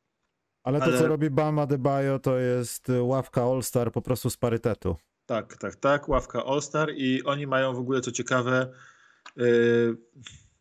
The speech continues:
Speaker 2: oni mają w tym, w trakcie tej serii właśnie tych, y, dobrych spotkań, mają drugą obronę w lidze.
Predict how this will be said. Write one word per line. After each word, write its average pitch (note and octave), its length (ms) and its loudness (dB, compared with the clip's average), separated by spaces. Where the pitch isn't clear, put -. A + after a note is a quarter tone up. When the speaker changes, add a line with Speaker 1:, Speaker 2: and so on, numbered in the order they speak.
Speaker 2:
oni D3 140 0
mają D#3+ 220 4
w D#3 60 -12
tym, C#3+ 120 -10
w - 40 -12
trakcie C#3 260 -2
tej C3+ 120 -4
serii B2+ 360 -2
właśnie A#2 600 -4
tych, A2+ 320 -6
y, A2 280 -4
dobrych A#2+ 340 2
spotkań, C#3+ 500 -4
mają C3+ 360 -2
drugą C3 380 -4
obronę A#2+ 800 -2
w G#2 160 -10
lidze. A2+ 420 2